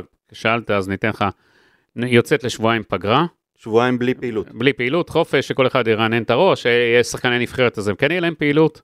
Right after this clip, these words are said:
Speaker 2: אהה.
Speaker 1: יש משחקים מול, אה, זמביה.
Speaker 2: הם לא יבקשו להשתחרר, אתה יודע, בכל זאת, אה,
Speaker 1: אה, בוא
Speaker 2: היה
Speaker 1: נראה,
Speaker 2: עומס.
Speaker 1: בוא נראה מה עם אצילי, בוא נראה, יש פה הרבה סימני, אה,
Speaker 2: כן.
Speaker 1: שאלה גדולים.
Speaker 2: נטע לביא, ש-, ש-,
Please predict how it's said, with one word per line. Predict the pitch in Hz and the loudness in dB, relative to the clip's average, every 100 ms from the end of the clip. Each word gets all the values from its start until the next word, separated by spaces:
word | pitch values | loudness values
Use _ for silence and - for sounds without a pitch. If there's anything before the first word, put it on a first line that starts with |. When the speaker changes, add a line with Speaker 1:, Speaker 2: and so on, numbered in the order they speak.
| - | -18
Speaker 2:
אהה. | 90 98 - _ | -12 -12 -14 _
Speaker 1:
יש | 117 | -6
משחקים | 120 - 107 117 | -2 -2 0 0
מול, | 110 110 104 | 0 -2 -2
אה, | 101 95 | -2 -4
זמביה. | 131 151 147 147 123 - _ _ _ _ _ | -2 -2 -2 -6 -6 -10 _ _ _ _ _
Speaker 2:
הם | 101 | -2
לא | 113 | 0
יבקשו | 107 - 117 | 0 0 -2
להשתחרר, | 104 104 127 | -2 -4 -2
אתה | 135 92 | 0 2
יודע, | 104 | 0
בכל | 90 110 | 2 -2
זאת, | 107 - | -2 -10
אה, | 92 - - 107 _ 107 | -16 -16 -18 -20 _ -2
Speaker 1:
אה, | 107 104 101 107 127 | 0 0 0 2 2
בוא | 160 | 2
Speaker 2:
היה | 208 202 | 0 0
Speaker 1:
נראה, | 214 190 | 0 0
Speaker 2:
עומס. | 120 | 2
Speaker 1:
בוא | 143 | 0
נראה | 147 147 | 2 0
מה | 135 | 2
עם | 135 131 127 | 0 0 -4
אצילי, | - 233 220 190 165 135 | -2 0 4 4 4 4
בוא | 131 | 2
נראה, | 131 131 | 2 2
יש | 151 160 | 4 2
פה | - 127 | 2 -2
הרבה | 113 127 123 117 | 2 4 4 4
סימני, | - 113 110 117 | 0 0 2 4
אה, | 120 117 117 110 | 4 4 4 2
Speaker 2:
כן. | 101 | -2
Speaker 1:
שאלה | 95 113 113 | -2 -2 -2
גדולים. | 107 110 165 254 247 - | 2 2 2 0 -4 -4
Speaker 2:
נטע | 113 110 | -4 0
לביא, | 107 95 117 120 110 | 0 2 4 4 2
ש-, | 98 | 2
ש-, | 107 92 | -2 -2